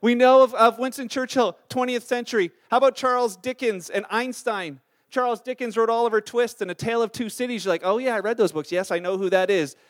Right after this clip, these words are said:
That's the nineteenth century. George Washington, you just, you just I D'd him by his painting. Eighteenth century. William Shakespeare, ever heard of him?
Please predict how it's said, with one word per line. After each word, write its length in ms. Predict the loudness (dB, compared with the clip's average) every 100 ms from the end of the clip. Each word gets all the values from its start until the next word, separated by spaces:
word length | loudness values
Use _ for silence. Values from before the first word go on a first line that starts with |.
| _
That's 200 | 0 0
the 140 | -2
nineteenth 520 | -2 -2 -4 -6 -8 -6
century. 540 | -4 -4 -6 -8 -10 _ _
George 260 | 0 0 2
Washington, 720 | 4 4 2 -4 -2 -4 -6 _
you 160 | -12 -4
just, 260 | -4 -4 -16 _ -20 -20 -14
you 160 | -10 -2
just 220 | -2 -2
I 160 | -4 -4
D'd 260 | -6 -6 -6
him 140 | -4
by 160 | -4 -4
his 120 | -6
painting. 460 | -10 -12 -10 -12 -12 _ _ _ _ _
Eighteenth 440 | 2 2 -6 -8 -6
century. 500 | -6 -6 -6 -6 -8 _ _ _ _ _ _ _
William 340 | 4 4 4 -6
Shakespeare, 560 | -4 -4 -4 -6 -2
ever 160 | -2 -2
heard 160 | -4 -4
of 60 |
him? 280 | -4 -6